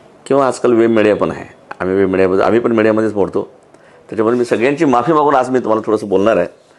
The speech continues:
माझं चुकू शकतं एखाद्या वेळेस, चुकही असू शकतं. मला काही टीआरपी वाढवायची नाही आहे. आजकाल लोकं टीआरपी वाढवण्यासाठी काहीही करतात.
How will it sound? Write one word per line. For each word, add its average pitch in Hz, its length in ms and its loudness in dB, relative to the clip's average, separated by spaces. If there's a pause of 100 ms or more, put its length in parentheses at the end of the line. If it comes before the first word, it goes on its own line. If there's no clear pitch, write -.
(380)
माझं 101 160 -4
चुकू 113 260 -6
शकतं 127 260 -4
एखाद्या 110 240 -2
वेळेस, 104 240 -6 (1160)
चुकही 117 240 0
असू 123 160 0
शकतं. 110 280 -6 (880)
मला 104 140 -2
काही 90 140 -2
टीआरपी 117 400 0
वाढवायची 107 360 0
नाही 87 160 -10
आहे. 80 80 -20 (1080)
आजकाल 110 340 -4
लोकं 110 220 -4
टीआरपी 98 400 -4
वाढवण्यासाठी 104 420 -2
काहीही 101 360 -8
करतात. - 280 -18